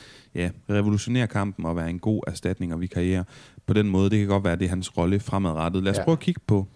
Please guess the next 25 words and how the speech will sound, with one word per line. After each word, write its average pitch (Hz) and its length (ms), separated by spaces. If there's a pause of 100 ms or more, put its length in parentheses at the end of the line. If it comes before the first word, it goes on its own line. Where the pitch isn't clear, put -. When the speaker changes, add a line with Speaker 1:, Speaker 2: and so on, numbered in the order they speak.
(100)
Speaker 1:
Sevilla, 123 500 (120)
Barcelona. 101 540 (340)
Lad 98 180
os 95 60
starte 117 280
med 104 80
det 107 100
statement, 110 400
jeg 98 80
jo 104 100
siger 110 220
til 107 200
dig. 82 280
Jeg 92 100
synes, 107 220
Barcelona 92 420
skal 90 200
vinde 95 160
mere 90 120
end 92 80
tre 98 200
nul 87 200
den 87 100
her 85 80
kamp. 90 260